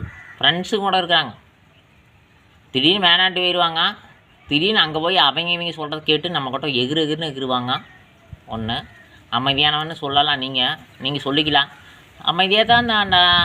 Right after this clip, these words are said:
படிக்கும்போதெல்லாம் நல்லா தான் இருந்தான்டா,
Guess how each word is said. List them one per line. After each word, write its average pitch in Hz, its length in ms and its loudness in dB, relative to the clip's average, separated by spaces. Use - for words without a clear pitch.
படிக்கும்போதெல்லாம் 254 760 2
நல்லா 214 160 4
தான் 214 180 -2
இருந்தான்டா, 196 400 2